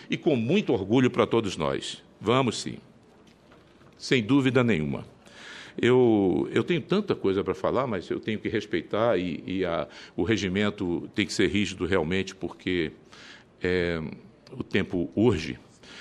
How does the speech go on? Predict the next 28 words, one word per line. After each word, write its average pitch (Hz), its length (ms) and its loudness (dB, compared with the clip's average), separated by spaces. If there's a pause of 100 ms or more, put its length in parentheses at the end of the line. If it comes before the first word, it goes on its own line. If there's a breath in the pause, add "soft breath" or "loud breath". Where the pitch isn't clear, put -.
(220 loud breath)
Eu 139 160 4
quero, 131 600 4
por 143 140 0
favor, 104 600 2 (560 loud breath)
encerrar 123 460 4
minha 101 200 0
fala, 104 480 0 (1500 loud breath)
é, 98 560 4 (500)
falando 135 400 4
pros 127 180 -2
senhores 135 260 4
senadores 120 600 2
que - 120 -8
nós 160 200 -2
temos 131 480 0
o - 80 -6
fentas, 110 800 0 (1040 loud breath)
que 131 100 2
nós 135 180 2
temos 147 300 2
o 127 60 -2
Conselho 139 340 2
Nacional 131 380 4
de - 80 -6
Saúde, 107 600 2 (800 loud breath)
que - 80 0
nós 147 180 6
temos 165 300 2